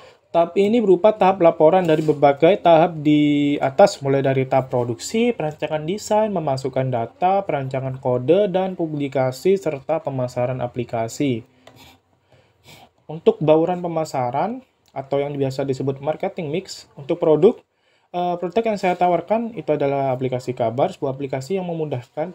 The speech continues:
pengguna menyalin dan menempel bahasa Arab ke berbagai tulisan maupun pesan-pesan daring,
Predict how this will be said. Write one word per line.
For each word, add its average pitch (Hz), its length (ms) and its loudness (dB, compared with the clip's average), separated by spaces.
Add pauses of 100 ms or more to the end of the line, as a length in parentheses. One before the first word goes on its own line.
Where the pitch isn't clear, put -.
pengguna 135 320 -6
menyalin 147 400 -6
dan 139 160 -6
menempel 135 400 -4
bahasa 123 320 -4
Arab 143 240 -8
ke 131 80 -10
berbagai 123 480 -6
tulisan 131 480 -4
maupun 151 320 -6
pesan-pesan 135 400 -8
daring, 139 400 4